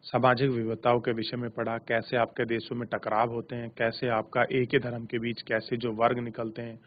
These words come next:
उनमें जो आपसे हिंसक जो आपकी घटनाएं हैं, किस तरह से देश आपका विखंडनकारी आपके तत्वों में आपका बढ़ता है,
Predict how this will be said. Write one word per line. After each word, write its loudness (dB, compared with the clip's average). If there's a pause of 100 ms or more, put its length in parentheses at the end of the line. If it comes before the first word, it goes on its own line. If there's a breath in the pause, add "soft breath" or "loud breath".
(460 soft breath)
उनमें 2
जो 6
आपसे 4
हिंसक -2
जो 0
आपकी 0
घटनाएं -2
हैं, -10 (420 soft breath)
किस 2
तरह 8
से 2
देश 6
आपका 2
विखंडनकारी 0
आपके 0
तत्वों -2
में -2
आपका 0
बढ़ता 2
है, -6